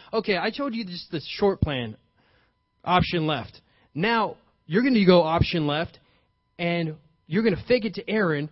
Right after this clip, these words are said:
and you're gonna keep the ball. Everyone's gonna tackle Aaron. You're gonna shed three more blocks and go for the touchdown. All right? You with me?" And, uh, and this is, he sort of lays out the plan. God says, "This is what's going to happen.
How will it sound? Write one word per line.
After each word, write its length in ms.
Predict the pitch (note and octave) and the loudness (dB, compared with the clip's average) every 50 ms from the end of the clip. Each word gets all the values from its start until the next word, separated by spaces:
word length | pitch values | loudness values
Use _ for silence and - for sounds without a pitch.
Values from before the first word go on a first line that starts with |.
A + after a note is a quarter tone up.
| _ _ - | _ _ -8
and 80 | F#3+ | -8
you're 100 | F#3 A3 | -8 -6
gonna 120 | G#3+ F#3+ E3 | -8 -10 -8
keep 260 | - - B3 A#3+ - | -6 -4 -4 -2 -2
the 80 | G#3 D#3 | -2 -2
ball. 300 | C#3 E3 D#3+ D#3+ E3+ - | 0 0 -2 -2 -2 -4
Everyone's 320 | - G#3+ G#3 A3 G3+ F3+ | -6 -4 -2 -2 -2 -2
gonna 160 | - F#3 E3+ - | -2 -4 -6 -4
tackle 340 | - F#3 F3+ F3+ - E3+ | -4 -6 -6 -6 -6 -6
Aaron. 320 | - F3+ F#3 F#3 F#3 F#3+ F3 - - - _ - | -4 -4 -2 -2 -2 -4 -6 -8 -14 -20 _ -8
You're 140 | F#3+ G3+ | -4 -2
gonna 140 | G3+ G3 F3 | -2 -2 -2
shed 320 | D#3+ - - A3+ G#3 F#3 - | -2 -2 -2 -2 -2 0 0
three 180 | G3+ G#3+ G#3+ | 2 2 4
more 180 | F#3+ G3 G3+ F3+ | 6 6 6 4
blocks 380 | D3+ F#3 F#3+ G3 G#3 G3+ - - | 4 2 2 2 2 0 -4 -8
and 180 | E3 D3+ C3 | -10 -6 -2
go 200 | - D4 C4+ C4+ | 0 2 2 2
for 100 | F#3+ A#3+ | 0 -2
the 120 | A#3 G3 F3 | -4 -4 0
touchdown. 580 | - A3+ G3 F3+ - - G3 E3+ D3+ C3 A#2+ - - | 2 2 2 2 2 2 2 2 2 0 -2 -2 2
All 100 | F3+ G3+ | 4 8
right? 320 | A#3 B3+ C#4 D4+ D4+ B3+ - - _ _ _ _ _ _ _ _ _ _ _ _ _ _ | 8 10 8 8 6 4 0 -12 _ _ _ _ _ _ _ _ _ _ _ _ _ _
You 100 | - D#3 | 0 2
with 180 | G3+ C4+ C#4+ - | 4 4 4 6
me?" 280 | D4 E4+ E4 D4+ A#3 - _ _ _ _ _ _ _ _ _ _ _ _ _ _ _ _ _ _ _ _ _ _ _ _ | 6 6 6 6 2 0 _ _ _ _ _ _ _ _ _ _ _ _ _ _ _ _ _ _ _ _ _ _ _ _
And, 280 | - F3 E3+ E3+ E3 D#3+ | -4 -2 0 0 2 2
uh, 360 | E3 E3 D#3+ D#3+ D#3 D3+ D3+ - _ _ _ _ _ _ _ _ _ _ _ _ - | 2 2 2 2 0 0 -4 -8 _ _ _ _ _ _ _ _ _ _ _ _ -2
and 200 | A#3 F#3+ F#3 E3 | -2 -2 0 0
this 200 | F#3+ A#3 A#3 - | 0 0 -2 -4
is, 100 | A3 F#3 | -10 -10
he 200 | F#3+ F3 F3+ G#3+ | -8 -4 -4 -4
sort 240 | G3 - A#3 G#3+ F3+ | -2 -2 -2 0 0
of 40 | F3 | 2
lays 280 | E3+ F3 F3+ F3+ E3+ | 2 2 2 2 2
out 160 | F#3 E3+ D#3+ - | 0 -2 -2 -4
the 40 | |
plan. 400 | C#3+ - - D3+ C#3 A#2 G#2 G#2 - _ _ _ - D3 D3 - | -8 -6 -6 -6 -6 -6 -8 -10 -14 _ _ _ -20 -10 -6 -4
God 240 | F#3 E3+ F#3 E3+ | -2 -2 -2 -4
says, 320 | - - F3 D3 B2+ - - - | -4 -4 -6 -6 -6 -8 -12 -14
"This 280 | E3 D3+ G3 G#3 - | -8 -4 -4 -4 -4
is 120 | G#3 F#3 D#3+ | -4 -4 -2
what's 240 | D#3 F3+ E3+ - | -2 -2 -2 -2
going 320 | - - D#3+ D#3+ E3 D#3+ D3 | -2 0 0 0 0 0 -2
to 60 | D3 | -4
happen. 500 | B2 A#2+ C3 C3 A#2+ - - G#2 F#2+ | -6 -6 -6 -8 -6 -4 -6 -6 -6